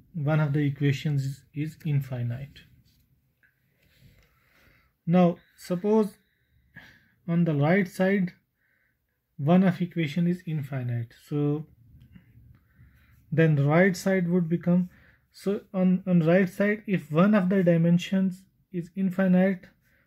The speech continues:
the right side would become infinite. So we would have to ensure that in that case, the left side would also have to be infinite. And if left hand side is infinite,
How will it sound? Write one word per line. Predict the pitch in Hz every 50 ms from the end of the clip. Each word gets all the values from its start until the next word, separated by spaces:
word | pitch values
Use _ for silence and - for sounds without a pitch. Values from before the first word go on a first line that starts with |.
| _ _
the | - 143 143
right | 139 151 175 180 175
side | - 175 175 160 156
would | 160 170 156
become | 139 151 143 143 165 175 196 196 180 - - -
infinite. | 160 156 143 147 147 131 127 120 120 120 123 120
So | - - 156
we | 147 151 170 170
would | 165 170 143
have | 147 147 151 147
to | - 196
ensure | 175 147 135 - 160 160 160
that | 143 151 151 151 151 - -
in | 156 147 143
that | 139 139 147 151 151 -
case, | - 160 175 180 180 - - _ _ _ _ _ _ _ _ _ _ _ _ _ _ _ _ _ _ _ _ _ _ _ _ -
the | 143 139 127 147 139
left | 139 165 180 175 180 -
side | - - 170 165 170 170 175 160 147 147
would | 160 180 175 - _ _
also | 170 156 151 147 143 143 - - 170 175 190 - - -
have | - 147 143 139 139
to | - 143
be | 139 -
infinite. | - - - - - - 143 127 120 120 120 117 - - - - - _ _ _ _ _ _ _ _ _ _ _ _ _ _ _ _ _ _ _ _ _ _ _
And | 175 170 180 175 156 143 135 - - - - _ _ _ _ _ _ _ _ _ _ _ _ _ _ _ _ -
if | 180 175 - - -
left | 151 147 147 151 170 190 202 180 -
hand | - 196 196 196 180
side | 175 - 185 180 180 180
is | 175 180 - _
infinite, | 190 190 190 180 - 190 180 175 165 160 156 160 175 214 - -